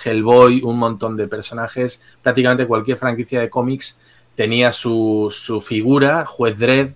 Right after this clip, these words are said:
tenía su figura en, en HeroClix. Sí llega a jugar, sí llega a coleccionar. A día de hoy lo mismo, tengo muy, muy poquito. Regalé prácticamente todas las figuras porque, bueno, pues dejamos de,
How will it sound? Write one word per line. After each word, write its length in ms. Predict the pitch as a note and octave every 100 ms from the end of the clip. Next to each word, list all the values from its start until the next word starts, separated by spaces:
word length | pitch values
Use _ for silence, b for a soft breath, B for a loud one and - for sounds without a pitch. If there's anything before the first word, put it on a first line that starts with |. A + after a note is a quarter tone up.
| _
tenía 260 | A2 A2+
su 120 | -
figura 520 | A#2 A#2 A2+ A2+ A2 G#2
en, 320 | G2+ F#2 F2+ _ _ _ _ _
en 120 | G#2 -
HeroClix. 600 | A2+ A2 E3 G#3 - - _ _ _ _
Sí 220 | - D3
llega 200 | C#3+ C3+
a 20 |
jugar, 320 | B2 C3 F3 G#3
sí 160 | C3+
llega 160 | C3 C3
a 80 | B2
coleccionar. 760 | B2+ B2 A#2+ B2+ E3 G3 - _ _ _ _ _ _
A 140 | - A#2
día 200 | C3 C3+
de 140 | C3
hoy 320 | C3 C#3+ C#3+ _ _
lo 160 | A#2+
mismo, 400 | B2 C3+ A#2+ G#2
tengo 260 | G2+ B2+ C3
muy, 160 | B2 C3
muy 180 | B2+
poquito. 520 | A2 G#2+ - A2+ E3 F3+
Regalé 400 | A#2 G2+ G#2+ G#2
prácticamente 480 | A2 G#2+ G#2+ A2
todas 160 | G#2 G#2+
las 100 | G2+
figuras 400 | G#2 G#2 C#3+ D3+
porque, 400 | - G2 - F#2
bueno, 220 | F#2 E2+ -
pues 140 | F#2
dejamos 460 | F#2+ - F#2+ G2 G2
de, 400 | F#2+ F2+ F2+